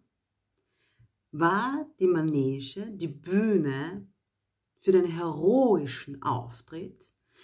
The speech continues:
der hiesigen Polizei, ehemaliger Gendarmerie.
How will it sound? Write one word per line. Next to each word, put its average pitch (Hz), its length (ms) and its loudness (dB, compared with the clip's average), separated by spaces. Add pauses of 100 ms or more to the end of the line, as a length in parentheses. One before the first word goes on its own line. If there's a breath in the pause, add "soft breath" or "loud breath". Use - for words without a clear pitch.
(280 soft breath)
der 202 80 -2
hiesigen 214 600 -2
Polizei, 226 920 -2 (680)
ehemaliger 165 920 2 (180)
Gendarmerie. 190 1300 0